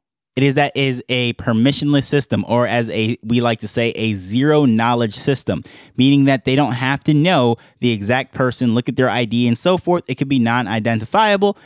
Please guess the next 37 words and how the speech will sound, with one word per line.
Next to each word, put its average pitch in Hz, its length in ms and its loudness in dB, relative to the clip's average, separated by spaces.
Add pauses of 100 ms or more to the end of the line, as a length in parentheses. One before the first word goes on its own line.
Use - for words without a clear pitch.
(200)
and 127 200 0
they 143 120 2
could 131 140 -12
just 127 200 -4
prove 143 400 2
that 120 160 0
they're 123 160 2
the 120 80 0
one 117 160 0
who 120 160 0
actually 101 480 -4
owns 123 300 2
this 104 200 -4
by 139 460 -2
that 117 220 -2
secret 110 340 -4
key, 90 160 -8
the 87 80 -10
private 110 460 -8
key. 80 240 -12 (420)
So 220 80 2
this 208 100 0
is 160 120 0
very 208 260 2
interesting 143 480 0
because 135 280 -2
Lowe's 202 600 0
is 147 420 0
really 196 320 2
deep 123 480 -4
into 117 260 0
Web 110 220 0
three, 131 220 0
believe 131 340 0
it 135 40 4
or 117 80 4
not. 110 200 0